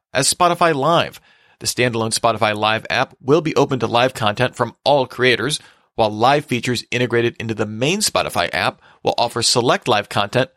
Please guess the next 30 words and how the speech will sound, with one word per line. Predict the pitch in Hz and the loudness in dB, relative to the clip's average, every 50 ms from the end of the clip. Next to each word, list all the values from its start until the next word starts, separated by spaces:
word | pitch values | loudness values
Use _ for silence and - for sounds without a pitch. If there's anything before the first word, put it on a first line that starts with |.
| _ _ | _ _
from | - - 135 123 | -6 -4 -2 0
original | 117 113 113 123 117 113 113 113 | 0 0 0 0 0 0 -2 -6
programming | - - - 185 165 92 82 - 98 117 | -4 0 0 0 0 0 -2 -2 -4 -2
deals. | 110 127 123 110 85 - - - - - _ _ _ _ _ _ _ _ _ _ _ _ _ _ _ _ _ _ _ _ _ _ - - _ _ _ _ | 0 2 2 2 2 0 -4 -6 -8 -8 _ _ _ _ _ _ _ _ _ _ _ _ _ _ _ _ _ _ _ _ _ _ -20 -20 _ _ _ _
Clubhouse | - 147 156 160 151 139 127 - | -2 0 0 2 2 0 0 0
began | - 131 110 127 120 123 120 - - - | -2 -2 0 2 2 2 2 -2 -4 -2
testing | - 120 117 - - 156 147 127 | 0 0 0 0 -2 -2 -2 -2
an | 113 110 - - | -4 -4 -4 -2
in-room | - 135 143 131 120 131 131 123 | 0 0 0 2 2 0 0 0
gaming | 110 101 - 117 123 156 170 131 | -2 -2 -2 -2 0 0 -2 -4
feature | - - 113 107 - 123 131 - | -2 -2 -2 0 0 0 0 -2
across | - - - 131 120 113 - - | -4 -2 0 0 0 0 -2 -4
I | - 107 117 113 | -2 -2 0 0
O | 113 113 | 2 2
S | 117 127 - | 2 0 0
and | - - 90 - - | -2 -6 -6 -6 -4
Android | - 113 139 151 120 113 110 92 | -2 -2 0 0 2 0 0 0
apps. | 71 107 117 139 - - - - - - _ _ _ _ _ _ | 0 -2 -2 -2 -4 -6 -10 -12 -16 -20 _ _ _ _ _ _
Users | 120 120 131 117 101 - | 0 2 2 2 0 -2
can | - 117 | -4 -2
launch | 110 110 117 123 - - | 2 2 2 2 2 -2
a | - 101 | -4 -6
playroom | - - - - 185 196 175 117 113 117 143 160 - - | -6 -4 0 2 2 2 2 2 0 -2 -2 -6 -8 -10
to | - | -6
play | - - 170 165 165 | 0 2 2 2 2
a | |
game | 156 151 143 143 | 2 0 -2 -2
called | 139 - 139 139 127 110 101 | -2 0 0 0 0 -2 -2
Wild | 98 117 147 165 175 147 - | 0 0 2 2 0 -2 -4
Cards, | - - - - - - - | -2 -2 -4 -4 -4 -8 -14